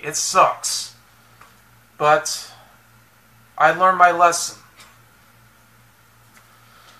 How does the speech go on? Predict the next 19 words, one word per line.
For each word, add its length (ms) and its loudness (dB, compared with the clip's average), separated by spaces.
So, 440 -6
at 220 -10
least 180 -6
I 100 4
apologize. 960 -2
But 120 -2
I 140 4
hope 320 -2
Paul 340 2
will 180 -12
definitely 360 -4
feel 220 -6
the 80 -12
same 440 -8
next 300 -10
time 300 0
if 140 -16
he 140 -8
ever 300 -6